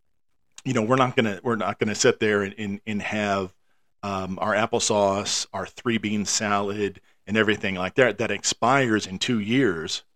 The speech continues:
You know, we're not gonna go, "Oh, well, no disaster these in the last two years. I guess we better throw it away." What you do is when something gets close to the expiration,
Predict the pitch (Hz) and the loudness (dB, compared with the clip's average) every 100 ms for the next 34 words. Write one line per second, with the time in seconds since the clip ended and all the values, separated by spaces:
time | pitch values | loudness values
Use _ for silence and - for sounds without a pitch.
0 | _ _ _ _ - 113 107 110 110 110 | _ _ _ _ -4 -2 2 2 2 0
1 | 98 98 78 107 135 135 151 165 151 143 | 0 -2 0 6 8 8 8 10 8 6
2 | - _ _ _ _ _ - 120 131 120 | -4 _ _ _ _ _ -4 2 2 6
3 | 151 151 123 120 117 110 123 117 120 120 | 6 6 2 2 2 0 -4 0 0 0
4 | - 139 127 139 127 101 92 110 120 117 | 2 2 6 8 6 4 -2 -2 2 6
5 | 117 - 127 117 110 123 123 104 101 _ | 4 6 4 6 6 6 6 4 -4 _
6 | _ _ _ _ _ 104 113 113 113 143 | _ _ _ _ _ -2 -2 0 4 6
7 | 127 113 107 - 127 117 117 110 - _ | 6 6 0 2 2 2 2 0 -2 _
8 | 143 165 170 123 117 98 101 - 104 87 | 2 4 2 -2 -4 -4 -4 -2 0 0
9 | 90 - 120 | -2 -4 -6